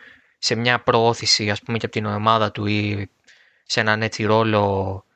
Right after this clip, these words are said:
στη Φόρμουλα ένα, έστω και δοκιμαστικό ή οτιδήποτε, όπως είναι του Άιλοτ φέτος στη Ferrari,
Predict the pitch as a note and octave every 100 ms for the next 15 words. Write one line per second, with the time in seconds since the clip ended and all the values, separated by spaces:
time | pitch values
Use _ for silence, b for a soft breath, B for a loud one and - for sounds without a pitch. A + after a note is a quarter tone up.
0 | _ _ - - - A2 G#2+ G#2 G#2+ A2
1 | G#2 G#2 - - G#2 G2 F#2 F#2 F#2+ A2
2 | G2 G2+ G2 G#2+ - A2 G#2 G#2 G#2 G#2
3 | G#2+ G#2+ - G2+ G2+ G2+ G2+ G2 - G#2+
4 | G2+ - A2 G2 F#2+